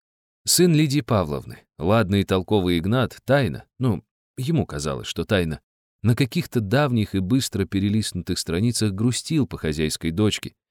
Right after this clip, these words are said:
глядел на неё преданным псом, разве что хвостом не вилял.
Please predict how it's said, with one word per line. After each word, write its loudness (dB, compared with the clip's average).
глядел 4
на 4
неё 2
преданным 0
псом, 0
разве 0
что 0
хвостом 0
не 0
вилял. -2